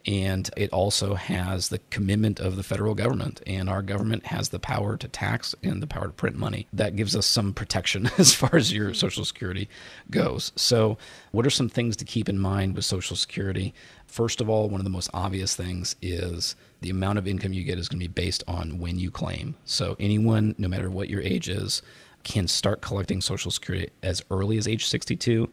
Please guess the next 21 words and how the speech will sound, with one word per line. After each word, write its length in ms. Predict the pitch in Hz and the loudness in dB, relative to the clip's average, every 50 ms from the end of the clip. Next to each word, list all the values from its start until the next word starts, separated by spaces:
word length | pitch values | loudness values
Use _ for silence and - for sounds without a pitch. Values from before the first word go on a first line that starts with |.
| - | -2
and 280 | - 95 95 92 90 90 | 0 0 2 2 0 0
then, 400 | 90 92 92 92 92 95 92 - - | 0 0 0 0 0 -2 -4 -4 -2
uh, 140 | 92 92 | -4 -4
full 360 | 82 - - - - 117 120 123 | -4 -4 -6 -2 2 4 4 4
retirement 440 | 113 101 - 113 110 110 110 - | 4 4 4 4 6 6 4 4
age 160 | 104 104 101 - | 2 0 0 0
for 220 | - - 101 98 | -2 -2 -2 0
most 380 | 98 98 98 101 104 98 - - | 2 2 2 2 2 2 2 2
people 160 | 110 101 98 | 0 0 0
approaching 360 | 87 - 92 90 - 95 95 | -2 -2 -4 -2 -2 -2 -2
retirement 400 | 95 90 - 95 92 95 80 - | -2 -4 -4 -4 -2 -2 -2 -2
now 180 | 92 92 92 92 | -2 -2 -2 -2
is 320 | 90 87 - - - - - | -2 -2 -2 -4 -4 -6 -6
either 240 | - 104 104 92 92 | -4 -2 -2 -2 0
sixty-six 580 | - - - - - - 92 - - 98 - - | -2 -2 -2 -2 -2 -2 0 0 0 0 -2 -4
or 80 | 82 | -2
sixty-seven 680 | - - - - - - - - - - 95 95 92 92 | -2 -4 -4 -4 -6 -6 -4 -2 0 0 0 0 0 -2
or 80 | 92 | -2
somewhere 320 | - - - 95 95 92 95 | -2 -2 -2 0 0 0 0
in 80 | 92 | 0
between, 480 | 92 87 - - - 95 95 92 92 - | -2 -4 -4 -4 -2 -2 0 0 -2 -2